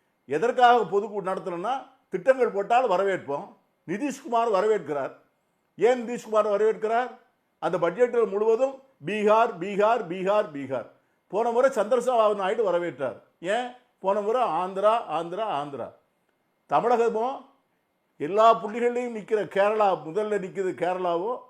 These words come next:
கர்நாடகமோ, தெலுங்கானாவோ, தென் மாநிலங்களோ, இந்த நாட்டினுடைய ஜி டி பிக்கு வந்து ஏறக்குறைய ஐம்பது விழுக்காடை கொடுக்கிற இந்த மாநிலங்களுக்கு வந்து ஒன்றுமே இல்லை என்று சொன்னால், இதை வந்து முதலமைச்சர் தானே இதை வந்து, இந்த, இதை வந்து, இந்த இஷ்யூ ரைஸ் பண்ணணும்.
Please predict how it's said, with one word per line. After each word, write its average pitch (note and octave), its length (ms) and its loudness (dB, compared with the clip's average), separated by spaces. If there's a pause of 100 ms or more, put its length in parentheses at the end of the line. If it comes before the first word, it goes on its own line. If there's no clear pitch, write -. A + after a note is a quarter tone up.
(220)
கர்நாடகமோ, F#3+ 800 -2 (220)
தெலுங்கானாவோ, F#3+ 760 0 (260)
தென் G3 260 0
மாநிலங்களோ, F#3+ 600 0 (320)
இந்த E3 200 -4
நாட்டினுடைய G3+ 520 0
ஜி E3+ 200 -4
டி A#3 80 -6
பிக்கு F#3+ 300 -8
வந்து G3 460 0 (180)
ஏறக்குறைய F#3+ 480 0
ஐம்பது A3 480 4
விழுக்காடை G#3 640 2
கொடுக்கிற G3 580 -2 (100)
இந்த F#3 200 -4
மாநிலங்களுக்கு G3+ 720 -2
வந்து A3 240 -6
ஒன்றுமே B3+ 440 0
இல்லை A#3 200 4
என்று G3+ 160 0
சொன்னால், D#3 580 -2 (300)
இதை G3+ 200 0
வந்து A#3+ 220 0
முதலமைச்சர் A#3+ 560 2
தானே B3 400 0 (240)
இதை G3+ 220 2
வந்து, A3 480 4
இந்த, G#3 220 2
இதை G3+ 220 0
வந்து, A#3+ 180 -2
இந்த G#3 160 -4
இஷ்யூ A#3 260 -2
ரைஸ் A#3 240 0
பண்ணணும். A#3 340 -8